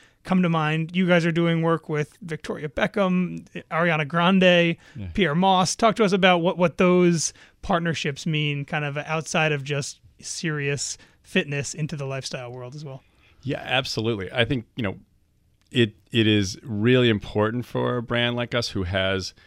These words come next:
Speaker 2: these kind of clear credentials in the kind of fitness and sports space to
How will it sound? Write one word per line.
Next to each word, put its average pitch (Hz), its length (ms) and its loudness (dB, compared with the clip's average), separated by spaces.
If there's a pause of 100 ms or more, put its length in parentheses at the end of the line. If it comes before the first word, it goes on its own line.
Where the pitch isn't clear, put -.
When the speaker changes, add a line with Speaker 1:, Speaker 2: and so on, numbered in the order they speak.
(400)
Speaker 2:
these 101 200 0
kind 95 160 -4
of 90 100 -6
clear 107 460 2
credentials 98 720 0
in 98 280 -4
the 87 440 -2
kind 92 160 -8
of 85 80 -12
fitness 104 600 -4
and 90 120 -4
sports 101 440 -2
space 101 540 -4
to 90 500 -6